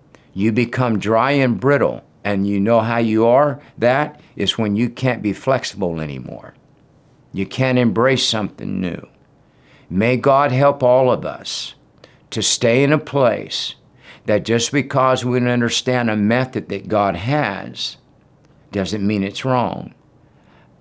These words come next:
There are, there are so many in the body of Christ, and we all have church different. Um, some of this modern, modern songs are not my taste. But I remember a few years ago, the Lord really spoke to me. He said,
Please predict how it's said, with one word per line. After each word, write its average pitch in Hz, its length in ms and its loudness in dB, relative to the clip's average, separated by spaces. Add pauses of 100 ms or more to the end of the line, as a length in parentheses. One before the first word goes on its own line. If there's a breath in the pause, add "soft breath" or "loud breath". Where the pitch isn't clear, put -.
(720)
There 117 360 2
are, 113 140 2
there 127 200 2
are 123 100 2
so 165 240 4
many 147 300 4
in 127 60 4
the 117 80 2
body 104 360 2
of 95 100 -2
Christ, 90 460 -2
and 104 140 -2
we 123 100 0
all 175 220 4
have 123 260 0
church - 380 -4
different. - 640 -14 (440 loud breath)
Um, - 380 -6 (720 soft breath)
some 101 340 -2
of 104 100 0
this 110 240 0
modern, 120 540 2 (160)
modern 139 520 0
songs 151 580 2
are 98 100 0
not 107 240 0
my 110 240 2
taste. - 720 -4 (380 loud breath)
But - 100 2
I 165 60 4
remember 190 680 4 (220 loud breath)
a 113 100 -4
few 127 220 -2
years 120 400 2
ago, 101 300 2
the 98 60 0
Lord 95 400 2
really 95 240 0
spoke - 420 -2
to 90 100 -6
me. 87 240 -4
He 92 220 -4
said, 95 440 -2